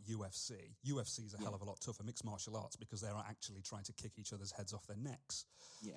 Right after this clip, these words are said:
Speaker 1: That's pretty <laughs> tough. But conversely, you know, if you're a U F C fighter,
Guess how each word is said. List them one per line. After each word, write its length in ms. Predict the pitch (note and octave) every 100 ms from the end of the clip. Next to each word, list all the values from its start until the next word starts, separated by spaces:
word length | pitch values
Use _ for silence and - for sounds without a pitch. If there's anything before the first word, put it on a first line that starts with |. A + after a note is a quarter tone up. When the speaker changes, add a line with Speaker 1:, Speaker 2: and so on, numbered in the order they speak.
| -
Speaker 1:
That's 220 | - C#3
pretty 280 | - G2 A2 G#2
<laughs> 60 |
tough. 280 | F3+ - - - - -
But 140 | C3 - - -
conversely, 580 | D3 C3+ F3+ D3 G#2 G2+
you 80 | A2
know, 100 | G2+
if 140 | F#2+
you're 180 | D#3 C#3+
a 60 | A#2
U 160 | A#2+
F 80 | A2
C 240 | - B2 G#2+
fighter, 540 | - F#2+ F2+ G2 F#2+